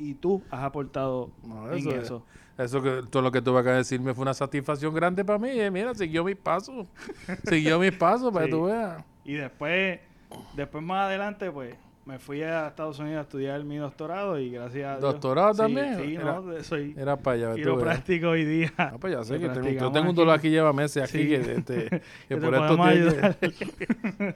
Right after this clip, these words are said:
Speaker 1: <laughs>
Speaker 2: Este,
Speaker 1: Te podemos
Speaker 2: no, es
Speaker 1: ayudar.
Speaker 2: una satisfacción grande. Ha, ha, ha habido estu-, estudiantes que yo sé que podían seguir esa rama y yo lo, yo lo inducía por ahí porque... Pero no siguieron. Por ejemplo, Michelle Alvarado,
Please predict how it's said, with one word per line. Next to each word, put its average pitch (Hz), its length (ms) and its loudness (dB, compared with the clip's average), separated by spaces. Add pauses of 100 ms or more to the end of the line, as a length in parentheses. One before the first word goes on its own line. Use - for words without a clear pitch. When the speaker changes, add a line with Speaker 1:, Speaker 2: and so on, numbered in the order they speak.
(140)
Speaker 1:
<laughs> - 220 -14
Speaker 2:
Este, 117 120 -6
Speaker 1:
Te 151 120 2
podemos 151 420 4
Speaker 2:
no, 165 100 8
es 156 60 8
Speaker 1:
ayudar. 131 160 6
Speaker 2:
una 147 140 4
satisfacción 151 560 -2
grande. 127 520 0 (600)
Ha, 123 160 0
ha, 123 240 0 (100)
ha 113 40 4
habido 143 300 4
estu-, 165 160 0
estudiantes 151 560 4
que 139 120 2
yo 127 100 0
sé 156 160 0
que 151 160 0
podían 143 680 2
seguir 127 280 -4
esa 147 180 2
rama 147 280 0
y 135 40 -2
yo 131 100 0
lo, 143 220 0 (420)
yo 127 100 0
lo 131 140 6
inducía 160 440 6
por 160 180 6
ahí 135 260 4
porque... 139 500 -2 (760)
Pero 127 180 -4
no 127 160 -4
siguieron. 120 600 -2 (100)
Por 120 120 -8
ejemplo, 139 260 -4
Michelle 123 300 -2
Alvarado, 131 600 -2